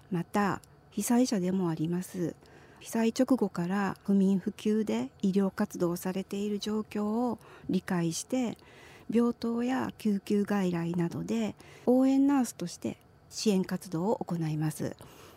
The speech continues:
また、避難所や福祉避難所など、そういうところに行った場合は、介護の必要な要配慮者、あの、ご高齢の方とか、ご病気、あの、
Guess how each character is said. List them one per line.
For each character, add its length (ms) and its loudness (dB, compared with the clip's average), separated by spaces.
ま 140 0
た、 240 0
避 80 8
難 260 8
所 140 4
や 420 2
福 140 -2
祉 200 -2
避 100 -2
難 280 0
所 220 -2
な 160 4
ど、 240 -2
そ 180 -2
う 20 2
い 40 0
う 40 0
と 100 0
こ 140 -6
ろ 120 -2
に 280 4
行 100 -2
っ 100 -20
た 120 -2
場 200 -2
合 100 -2
は、 440 0
介 260 4
護 120 4
の 100 2
必 240 -6
要 180 2
な 320 0
要 220 2
配 300 0
慮 160 -2
者、 280 -4
あ 60 -4
の、 160 0
ご 160 -14
高 200 -6
齢 160 -4
の 100 -6
方 300 -10
と 140 -10
か、 540 -6
ご 160 -2
病 240 0
気、 280 -4
あ 40 -4
の、 80 -4